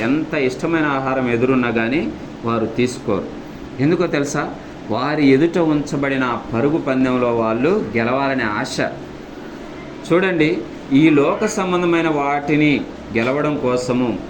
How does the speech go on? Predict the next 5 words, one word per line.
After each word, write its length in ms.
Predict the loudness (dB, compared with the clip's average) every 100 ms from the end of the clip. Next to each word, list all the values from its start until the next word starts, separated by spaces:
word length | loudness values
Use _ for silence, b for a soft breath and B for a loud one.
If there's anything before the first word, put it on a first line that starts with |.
| -6
ఆ 100 | -6
పరుగును 480 | -2 -2 0 2 0
తుదముట్టించడం 840 | 2 2 2 2 2 0 0 -2
కోసం, 480 | 0 -2 -2 -2 -4 -6 -10 -6
ఆ 300 | -2 -2 -2